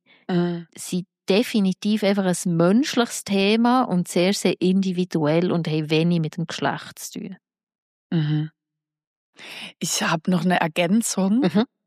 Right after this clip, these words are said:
Speaker 1: für alle, die die Wechseljahrsfolge noch nicht gehört haben.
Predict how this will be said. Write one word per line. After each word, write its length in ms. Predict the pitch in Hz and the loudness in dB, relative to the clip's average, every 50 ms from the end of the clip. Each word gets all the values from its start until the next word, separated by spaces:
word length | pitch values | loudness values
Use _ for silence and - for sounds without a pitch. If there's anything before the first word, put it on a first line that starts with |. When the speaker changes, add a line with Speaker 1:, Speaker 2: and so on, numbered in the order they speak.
| _ - 214 | _ -16 -14
Speaker 1:
für 560 | 175 - - - - - - 202 180 175 - - - | -12 -12 -10 -12 -10 -4 0 2 4 4 4 2 2
alle, 260 | 180 175 185 196 190 | 0 2 2 0 0
die 440 | 180 - 185 180 185 185 - - 160 - | 0 0 0 2 2 0 0 -4 -6 -4
die 420 | - 170 165 165 165 165 165 165 156 | -2 -2 0 0 0 0 -2 -2 0
Wechseljahrsfolge 1160 | 160 202 214 214 - - - - 254 233 185 165 151 156 156 - - - 165 165 165 165 165 | 2 2 2 0 -2 -4 -2 0 2 2 2 2 2 2 0 0 0 2 2 2 2 2 2
noch 220 | 170 170 - - | 0 -2 -2 -4
nicht 260 | 196 180 - - - | -8 -8 -8 -8 -12
gehört 420 | - 165 - - 165 170 - - - | -12 -12 -10 -8 -10 -10 -10 -10 -8
haben. 180 | 175 175 220 | -6 -6 -6